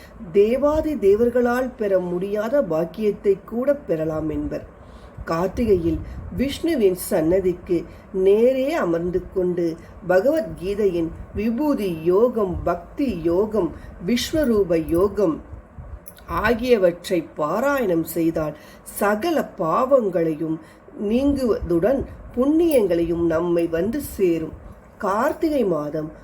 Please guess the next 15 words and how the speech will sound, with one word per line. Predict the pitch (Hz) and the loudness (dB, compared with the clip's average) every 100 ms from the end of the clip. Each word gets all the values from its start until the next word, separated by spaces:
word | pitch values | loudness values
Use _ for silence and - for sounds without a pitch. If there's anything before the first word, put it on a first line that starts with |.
| - - 160 | -18 -8 -4
ஆலயத்தை | 185 294 269 226 - 156 | -2 -2 0 -2 -4 -8
சுத்தம் | - 165 - 277 254 | -6 -8 0 0 0
செய்தால் | - 160 151 147 147 - - - | -2 -2 -2 -4 -6 -10 -20 -10
அளவுக்குரிய | - 185 247 294 - - 254 285 349 359 | 0 2 4 0 -8 -12 -4 -2 -2 -2
பலன்கள் | 226 170 165 180 214 - | 0 0 0 -2 -4 -6
கிடைக்கும். | 151 156 - - - - - - - | -6 -6 -10 -18 -18 -20 -20 -20 -16
கார்த்திகை | - 170 165 - 180 180 | -10 -8 -6 -4 2 4
மாதம் | 180 170 170 170 - - - 185 | 4 0 0 -2 -4 -14 -8 -4
பகவத்கீதை | 185 285 339 220 175 185 170 156 | -2 -2 -4 -6 -2 0 0 -2
படித்தால் | 151 156 180 - 156 143 - - - 175 | -4 -4 -4 -4 -6 -6 -10 -14 -8 -2
மன | 175 233 330 - | 2 2 0 -2
அமைதி | 170 156 156 151 202 | -4 -2 -2 -4 -4
உண்டாகும். | 156 156 160 180 147 156 - - - - - | -4 -4 -2 -2 -4 -8 -14 -16 -20 -20 -4
கார்த்திகை | - 202 311 - 254 160 175 170 - - | 2 2 2 -2 -2 0 0 -4 -12 -12
புராணத்தை | 220 202 269 339 269 - 202 | 0 2 2 2 0 0 -4